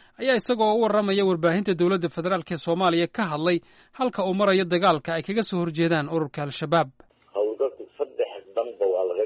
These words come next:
Speaker 2: galay, dhanka Galgudug, dhankan Hiiraan, oo labadana dariiqan dhexda ee weligii iyo dariiqan Muqdisho iyo Xamar isku taglaala, iyo dhanka Ceedceedka dhacana waxaa laga soo galay nin kaga qaba Ceeligaas,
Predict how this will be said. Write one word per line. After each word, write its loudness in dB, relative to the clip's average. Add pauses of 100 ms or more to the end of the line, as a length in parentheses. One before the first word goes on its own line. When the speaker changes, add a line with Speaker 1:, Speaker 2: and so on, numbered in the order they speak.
(100)
Speaker 2:
galay, 0
dhanka -6
Galgudug, -8 (340)
dhankan -4
Hiiraan, -4 (320)
oo -2
labadana -2 (440)
dariiqan -2
dhexda -4
ee -2
weligii -12 (220)
iyo -8
dariiqan -2 (180)
Muqdisho -14
iyo -4
Xamar -8
isku -12 (260)
taglaala, -2 (400)
iyo -2
dhanka -4
Ceedceedka -6
dhacana -4
waxaa -2
laga 0
soo -2
galay -4
nin -14
kaga -6
qaba -6
Ceeligaas, -4